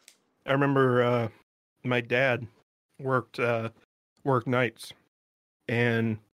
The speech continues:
on the weekends, I eventually started, 'cause normally I'd stay at my grandma's house, but then whenever I hit, like, thirteen, fourteen, I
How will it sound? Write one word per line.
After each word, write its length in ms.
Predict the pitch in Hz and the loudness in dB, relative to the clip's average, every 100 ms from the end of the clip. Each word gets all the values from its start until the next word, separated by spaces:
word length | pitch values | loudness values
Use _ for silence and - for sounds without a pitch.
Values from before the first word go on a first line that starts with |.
| _ _ _ - | _ _ _ -4
on 100 | 113 | 0
the 80 | |
weekends, 560 | 113 131 123 110 107 - _ _ _ _ _ _ _ - | 0 0 0 0 -2 -8 _ _ _ _ _ _ _ -4
I 120 | 123 | -2
eventually 560 | 120 120 117 117 113 104 _ _ _ _ _ _ _ _ _ _ _ | 0 0 0 0 0 -2 _ _ _ _ _ _ _ _ _ _ _
started, 460 | - - 123 117 - - _ _ | -6 -2 0 0 -4 -20 _ _
'cause 100 | 123 | -2
normally 320 | 131 131 123 | 2 2 2
I'd 100 | 113 | -2
stay 340 | - 127 113 113 _ _ - | -2 -2 0 -2 _ _ -14
at 80 | 117 | -8
my 100 | 117 | -4
grandma's 480 | 127 139 131 113 | -2 0 0 -4
house, 400 | - 117 107 - - _ _ _ _ _ _ _ _ | -4 -4 -4 -8 -18 _ _ _ _ _ _ _ _
but 80 | 120 | 0
then 100 | 123 | 2
whenever 300 | 123 123 117 | 2 2 0
I 40 | |
hit, 160 | 117 - | 0 -2
like, 200 | 123 117 _ _ _ - | -4 -4 _ _ _ -6
thirteen, 460 | - 135 - 123 | -4 -4 -2 -4
fourteen, 500 | 117 143 127 - | -2 0 0 0
I 40 | 117 | -2